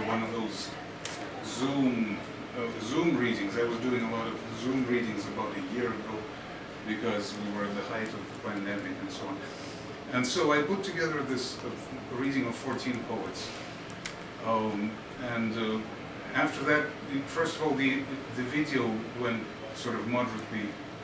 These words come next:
viral on social media. It got thousands of views.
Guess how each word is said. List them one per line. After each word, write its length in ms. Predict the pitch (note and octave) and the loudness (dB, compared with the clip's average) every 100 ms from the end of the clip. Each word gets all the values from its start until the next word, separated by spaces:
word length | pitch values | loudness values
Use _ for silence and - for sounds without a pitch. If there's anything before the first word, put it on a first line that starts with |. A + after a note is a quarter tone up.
| - - - - | -8 -8 -8 0
viral 540 | B2 A#2+ A2+ A2 A2 A2 | 6 8 6 2 0 2
on 300 | G#2+ G#2 G2+ | 2 2 0
social 400 | - B2 - A2+ | -2 -2 0 0
media. 460 | G#2+ A#2 G#2+ G2+ F#2 F#2 - - - - - - - - | 0 0 0 0 -2 -4 -8 -10 -10 -10 -10 -10 -10 -6
It 160 | G#2+ G#2 - - - B2+ - | -4 -4 -6 -10 -10 -8 -4
got 200 | - - | -2 -2
thousands 460 | - A2+ G#2+ G2+ F#2+ | 2 2 2 -2 -4
of 80 | - | -4
views. 440 | G2 G2+ G2 - | -2 -2 -2 -6